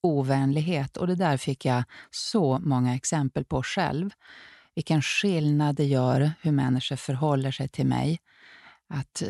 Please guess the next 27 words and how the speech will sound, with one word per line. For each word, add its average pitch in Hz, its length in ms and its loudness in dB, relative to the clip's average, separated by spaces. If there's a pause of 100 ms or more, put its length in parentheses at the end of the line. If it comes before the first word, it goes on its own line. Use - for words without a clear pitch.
(140)
de 160 180 0
kan 165 140 0
inte 147 160 0
se 170 300 2
på - 180 0
mig 131 240 4
att 123 180 0
jag 131 140 2
går 131 140 2
igenom 123 400 4
någonting 123 320 0
väldigt 117 260 -2
svårt. - 600 -8 (360)
Men 160 200 -2
om 165 300 0
de 156 240 0
ler 143 400 0
vänligt, 139 800 0
om 170 180 2
de 170 160 2
håller 160 300 0
upp 139 260 -2
dörren, 127 680 -2
om 202 160 2
de 208 160 2
säger 196 540 -2
någonting. 147 600 0